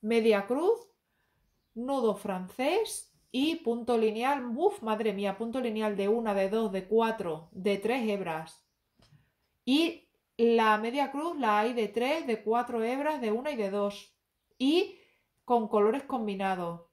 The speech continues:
Este es de, bueno, pues a ver, que es una copia de Dimensión, así que ya sabéis cómo son los, los Dimension. Son de esos proyectos que son tan, tan entretenidos y que a mí tanto me gustan. Porque ya sabéis,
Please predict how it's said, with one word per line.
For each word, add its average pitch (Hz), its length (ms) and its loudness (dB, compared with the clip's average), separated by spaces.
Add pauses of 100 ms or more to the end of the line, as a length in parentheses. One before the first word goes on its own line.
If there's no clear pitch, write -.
(480)
Este 254 460 -2
es 254 60 -6
de, 220 260 0
bueno, 175 340 -6
pues 156 180 -14
a 160 80 -6
ver, 156 240 -10 (840)
que 156 200 -14
es 151 100 -16
una 160 200 -10
copia 170 240 -8
de 165 80 -4
Dimensión, 165 580 -8
así - 180 -18
que 180 280 -16 (480)
ya 170 180 -6
sabéis 156 420 -6
cómo 165 240 -12
son 151 280 -10
los, 147 380 -8
los 170 160 -8
Dimension. 151 520 -12
Son 165 600 -12 (960)
de 190 180 -4
esos 185 240 -6
proyectos 185 540 -6
que 185 120 -12
son 160 280 -12
tan, 180 360 -10
tan 220 400 -8 (120)
entretenidos 185 800 -8
y 196 60 -4
que 180 140 -10
a 165 100 -10
mí 190 140 -8 (200)
tanto 202 360 -12
me 170 180 -12
gustan. 147 440 -6 (180)
Porque - 200 -14
ya 170 100 -10
sabéis, 196 300 -6